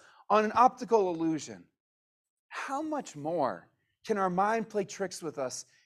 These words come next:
in the spiritual realm? So why would we think to ourselves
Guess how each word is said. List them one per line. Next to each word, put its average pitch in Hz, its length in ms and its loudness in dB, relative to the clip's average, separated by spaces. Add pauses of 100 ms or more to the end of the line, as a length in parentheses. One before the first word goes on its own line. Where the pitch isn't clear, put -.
in 185 180 -2
the 165 60 -4
spiritual 170 640 -2
realm? 110 300 -12 (880)
So 247 220 -4
why 240 440 -4
would 269 220 -4
we 214 140 -6
think 214 300 -12
to 190 80 -10
ourselves 175 680 0